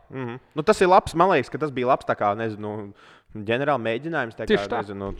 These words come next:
Speaker 1: trailerīts, demo, tam,
Speaker 2: Jā.
Speaker 1: tā, tas, ko viņš var izdarīt. Uh, tieši tāpat, tāpat arī, kā tu minēji, Toms Andersons, punktu mašīna, kā tu tur teici.
Speaker 2: Jā.
Speaker 1: Piecpadsmit spēlēs, septiņpadsmit punkti, tajā pašā komandā,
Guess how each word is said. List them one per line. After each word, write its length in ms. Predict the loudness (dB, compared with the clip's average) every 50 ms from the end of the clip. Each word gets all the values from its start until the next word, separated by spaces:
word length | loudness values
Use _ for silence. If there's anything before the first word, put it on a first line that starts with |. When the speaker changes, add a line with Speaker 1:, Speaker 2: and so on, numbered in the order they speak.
| -14 -14 -4
Speaker 1:
trailerīts, 580 | 0 2 2 4 4 2 0 0 -2 -2 -4 -2
demo, 460 | 0 2 4 4 4 4 6 6 6 4
tam, 240 | 4 2 0 0 0
Speaker 2:
Jā. 80 | 0 2
Speaker 1:
tā, 140 | 0 0 2
tas, 180 | 4 2 2 2
ko 140 | 2 0 0
viņš 160 | 0 -2 -2
var 140 | -2 -2 -2
izdarīt. 480 | -2 -4 -2 -2 -2 -4 -4 -6 -10
Uh, 480 | -12 -10 -8 -8 -8 -10 -14 _ -20 _ _ _ _ _ -2
tieši 220 | -2 -2 0 0 -2
tāpat, 320 | -2 -2 -2 -4 -2 0
tāpat 400 | 0 0 0 2 2 0 0 0
arī, 140 | -2 -2 -4 -4 -6
kā 240 | -8 -2 0 0 0
tu 140 | 0 -2 -6
minēji, 240 | -4 -2 -2 -2 0
Toms 300 | -2 -2 -2 -2 -4 -4
Andersons, 440 | -4 -2 -4 -4 -4 -6 -10 -10
punktu 320 | -8 -8 -8 -8 -8 -8 -8
mašīna, 380 | -8 -8 -8 -8 -10 -8 -4
kā 140 | -2 -2 -2
tu 100 | -2 -4
tur 100 | -8 -6
teici. 380 | -2 2 2 2 2 0 -2 0
Speaker 2:
Jā. 280 | 2 6 6 6 6 6
Speaker 1:
Piecpadsmit 580 | 6 4 4 4 2 -4 -10 -10 -10 -10 -12
spēlēs, 560 | -14 -20 _ -2 2 4 4 4 4 2 0 0
septiņpadsmit 560 | -2 -2 0 -2 -4 -4 -6 -8 -10 -8 -4
punkti, 380 | -2 0 0 0 -2 -6 -6
tajā 180 | -2 0 0 0
pašā 300 | 0 -2 -2 -2 -2 -2
komandā, 480 | 0 -2 -2 -2 -2 -2 -2 -2 -2